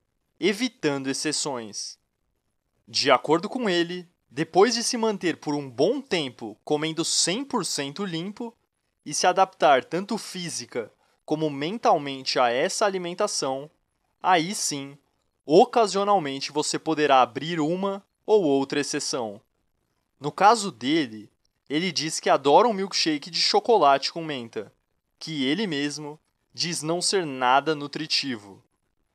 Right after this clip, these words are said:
Mas ele garante que ganha o direito de tomar esse milkshake de vez em quando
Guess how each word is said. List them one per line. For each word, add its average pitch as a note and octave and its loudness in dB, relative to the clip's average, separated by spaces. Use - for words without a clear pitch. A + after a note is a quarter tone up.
Mas C3 -2
ele G#3 0
garante E3+ 2
que - -12
ganha F#3 -4
o C3+ -6
direito C#3+ -4
de D#3 -10
tomar B2+ 0
esse A#2 -8
milkshake D3+ -4
de B2 -12
vez D3 -4
em A3 -6
quando F3 -4